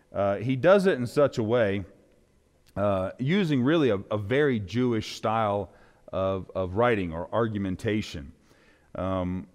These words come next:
where instead of listing points like we're accustomed to in Western culture, uh, as I mentioned earlier, as Paul might have written, although he too was a Jew,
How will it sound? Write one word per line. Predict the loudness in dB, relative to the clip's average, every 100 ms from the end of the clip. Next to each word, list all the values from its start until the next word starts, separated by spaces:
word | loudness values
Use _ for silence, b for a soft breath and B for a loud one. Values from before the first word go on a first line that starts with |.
| _ -6
where | 0 2 2 -2 -8 -16 -18 -18 -20 -20 -20 -20 -20 -14 -4
instead | -4 0 4 6
of | 6 2 -4
listing | 2 4 4 2 0 0
points | -2 -4 -4 -6 -8 -20 b b
like | -2 -2 2
we're | 2 2 -2
accustomed | -8 -2 -4 -2 -4 -4 -4
to | -2 -2
in | -2
Western | -2 -2 -2 -6 -8
culture, | -2 0 0 -4 -8 -10 b b b b
uh, | -8 -4
as | -2 -2
I | -2
mentioned | -2 -4 -4 -2
earlier, | 0 0 -2 -2
as | -4 -6
Paul | -4 0 2 0
might | -2 -6
have | -8 -8
written, | -6 -4
although | -2 0 0 0
he | -4
too | -4 -4 -4
was | -4 -6
a | -10
Jew, | -12 -14